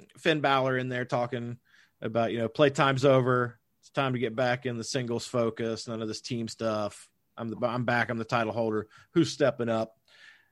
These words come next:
Then you had a litany of people come out. <laughs> Um, and then he heads to the back,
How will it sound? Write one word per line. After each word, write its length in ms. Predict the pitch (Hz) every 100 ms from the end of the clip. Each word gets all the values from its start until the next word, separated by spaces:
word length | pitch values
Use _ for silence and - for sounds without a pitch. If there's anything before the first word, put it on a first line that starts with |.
| _
Then 200 | - 151
you 100 | 139
had 220 | 131 131 123
a 40 |
litany 340 | 135 156 151
of 100 | 139
people 260 | 135 139 127
come 200 | 135 117
out. 280 | 107 107 -
<laughs> 40 | 156 - 226 - 220 - 175 - _ _ - 127 165 - -
Um, 600 | 127 123 113 104 101 101 - _ _ _ _ _ _ - _ _
and 360 | 135 135 131 139
then 300 | 151 147 139
he 420 | 139 175 190 190
heads 420 | 165 180 185 165
to 140 | - 196
the 80 |
back, 560 | 202 220 123 - - -